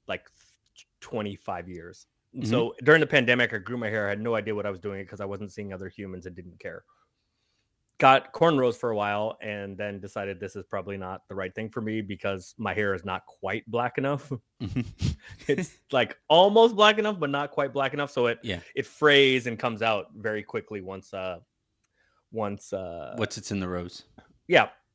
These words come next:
Speaker 1: It,
Speaker 2: Mm-hmm.
Speaker 1: uh, like, they don't look good for more than, like, a day and a half.
Speaker 2: Yeah.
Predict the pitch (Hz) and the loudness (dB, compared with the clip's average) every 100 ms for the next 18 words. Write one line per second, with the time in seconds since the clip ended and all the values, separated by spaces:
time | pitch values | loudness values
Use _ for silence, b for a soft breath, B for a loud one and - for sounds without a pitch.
0 | - 135 143 135 127 123 131 147 143 127 | 4 6 6 6 6 6 6 6 4 2
1 | 120 117 117 - 107 104 104 98 92 104 | 0 0 -2 -2 -4 -4 -4 -4 -6 -6
2 | 92 98 95 87 87 78 - _ - 113 | -4 -4 -4 -10 -12 -16 -20 _ -4 0
3 | 87 | 0